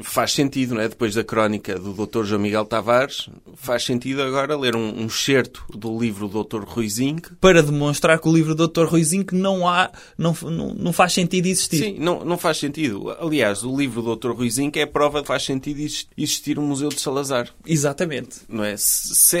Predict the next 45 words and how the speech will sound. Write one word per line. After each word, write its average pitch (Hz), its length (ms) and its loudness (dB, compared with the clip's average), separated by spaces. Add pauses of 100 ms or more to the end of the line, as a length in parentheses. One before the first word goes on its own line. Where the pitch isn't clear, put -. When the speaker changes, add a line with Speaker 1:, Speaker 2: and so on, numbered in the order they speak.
Speaker 1:
é - 20 2
necessário 143 540 2
sair 135 300 0
um 135 100 2
livro 117 420 -2 (160)
que 147 100 -2
ensine 135 520 0 (260)
as 123 160 -4
pessoas 139 280 0
a 120 60 0
serem 127 280 0
bons 120 200 0
fascistas, - 720 -6
Speaker 2:
Uhum. 160 380 -2 (120)
Speaker 1:
quer 165 120 0
dizer 156 160 0
que - 80 -8
o 165 40 -2
museu 156 240 0
faz, 156 400 2
faz 143 280 -2
falta. 120 320 0
Então 127 160 0
eu 170 60 2
vou 165 100 2
ler 156 140 2
um, 135 280 -4
um 135 380 -2
excerto - 560 -2
do 135 60 -4
livro 123 240 -2
do - 0 -
doutor 117 260 -4
Ruizinho. 110 260 4
Speaker 2:
Qual 175 80 10
é 170 40 10
a 160 40 8
lição 143 320 2
que - 80 -10
vai 135 120 2
ler? 123 260 2 (160)
Speaker 1:
A 127 40 -6
lição 139 420 0
é 76 200 -6 (640)
dezassete 117 760 0